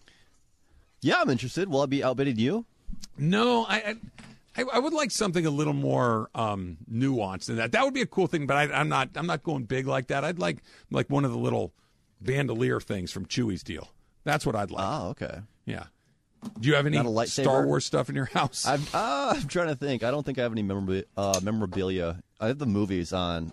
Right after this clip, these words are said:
Speaker 1: on D V D.
Speaker 2: You
Speaker 1: Couple
Speaker 2: have
Speaker 1: of 'em.
Speaker 2: any memorabilia about anything that's not music related?
Speaker 1: That's not music.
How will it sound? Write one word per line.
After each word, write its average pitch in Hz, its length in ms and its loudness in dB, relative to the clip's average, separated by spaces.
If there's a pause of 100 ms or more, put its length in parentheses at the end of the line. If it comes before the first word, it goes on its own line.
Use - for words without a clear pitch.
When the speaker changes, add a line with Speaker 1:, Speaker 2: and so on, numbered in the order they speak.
Speaker 1:
on 92 120 -2
D 98 100 -4
V 90 100 -6
D. 82 240 -6 (220)
Speaker 2:
You 147 180 4
Speaker 1:
Couple 147 80 2
Speaker 2:
have 131 340 2
Speaker 1:
of 76 120 -4
'em. 147 60 -4
Speaker 2:
any 175 240 2
memorabilia 151 600 2
about 123 260 0
anything 135 380 -2
that's 113 200 -6
not 120 380 0
music 120 340 0
related? 98 380 -2 (840)
Speaker 1:
That's 95 220 -8
not 92 220 -4
music. 98 520 -4